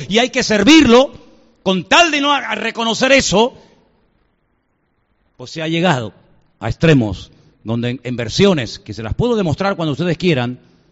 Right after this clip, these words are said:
no se ap-, no aparece la palabra hijo, sino la sustituyen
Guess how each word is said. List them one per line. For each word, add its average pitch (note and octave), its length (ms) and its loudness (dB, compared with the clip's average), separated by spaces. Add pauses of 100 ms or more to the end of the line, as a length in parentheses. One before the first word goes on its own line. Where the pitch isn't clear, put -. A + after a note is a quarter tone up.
(560)
no C3+ 220 2
se D#3+ 340 -2
ap-, - 240 -10
no D#3+ 100 2
aparece F3+ 440 2
la C3 100 -4
palabra D3 320 -2
hijo, A#2+ 400 -2 (400)
sino B2 300 -6
la A#2 100 -4
sustituyen A#2+ 720 -2